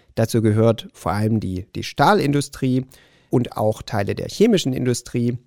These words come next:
wo Wasserstoff sowohl ein Energieträger ist, als auch so ein, ja,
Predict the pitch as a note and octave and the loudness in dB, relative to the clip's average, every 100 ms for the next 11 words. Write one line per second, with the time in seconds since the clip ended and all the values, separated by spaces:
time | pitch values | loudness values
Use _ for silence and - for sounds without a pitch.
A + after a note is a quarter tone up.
0 | _ - G#2+ G#2+ G#2+ A2 _ _ _ _ | _ -6 -2 2 2 0 _ _ _ _
1 | A3+ E3+ A#2 G#2+ - G#2 G#2 G2+ G#2 G#2+ | -2 0 0 -2 -4 -4 -2 -4 -8 -12
2 | - G#2 B2+ G#3 C#3+ C3 A#2+ A2+ - G#2+ | -10 -6 -4 0 2 2 2 -2 -6 -6
3 | G#2 - G#2 F#2+ F2 E2+ E2 | -6 -4 -4 -4 -4 -6 -6